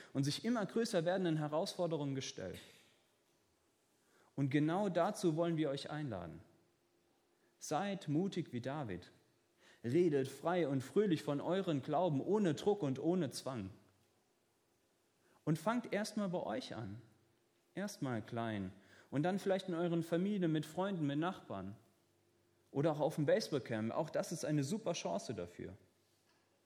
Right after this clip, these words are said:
Denn Worte schaffen Realität. Und das gilt ganz besonders für Bekenntnisse. Wenn ich bekenne, dass Jesus mir helfen kann,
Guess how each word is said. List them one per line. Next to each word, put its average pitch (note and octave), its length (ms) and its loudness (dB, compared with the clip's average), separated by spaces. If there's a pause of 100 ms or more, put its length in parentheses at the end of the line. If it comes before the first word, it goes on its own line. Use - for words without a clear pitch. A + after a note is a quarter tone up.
(840)
Denn G3+ 320 0 (540)
Worte F#3+ 680 0
schaffen C#3+ 400 -4
Realität. A2+ 640 -6 (1160)
Und B2 140 -2
das D3+ 220 -2
gilt G3+ 280 2
ganz G3+ 320 0
besonders F3 480 -2
für E3+ 300 0
Bekenntnisse. C#3+ 800 -6 (1600)
Wenn F#3 200 2
ich - 220 -2
bekenne, F3 460 2
dass B2 220 0
Jesus F3+ 400 -2
mir C#3+ 120 0
helfen C#3 380 -6
kann, E2+ 200 -14